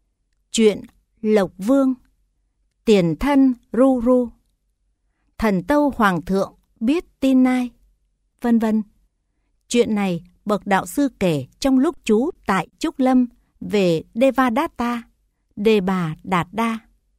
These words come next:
Có người bảo vị ấy, bậc đạo sư đem lại thật nhiều lợi ích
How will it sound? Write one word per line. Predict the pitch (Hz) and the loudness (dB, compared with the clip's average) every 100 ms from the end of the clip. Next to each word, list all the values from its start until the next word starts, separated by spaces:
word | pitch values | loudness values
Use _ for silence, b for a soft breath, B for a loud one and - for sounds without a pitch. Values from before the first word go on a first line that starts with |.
| _ _ _ _ _ _ _ _ _ | _ _ _ _ _ _ _ _ _
Có | 240 | 0
người | 311 294 220 180 | 2 4 2 2
bảo | 165 190 170 - | -2 -2 -2 -2
vị | 202 | -4
ấy, | - 190 208 320 - _ _ _ _ _ | -4 -4 -4 -6 -12 _ _ _ _ _
bậc | - 233 180 | -2 -2 0
đạo | 196 190 | -2 -4
sư | - 277 269 254 _ _ | -4 -2 -2 -4 _ _
đem | 269 285 | 0 0
lại | 233 175 - | 0 -2 -4
thật | 220 208 | -6 -4
nhiều | 208 202 180 | 0 2 2
lợi | 165 196 - | 2 2 0
ích | - 349 | -6 -6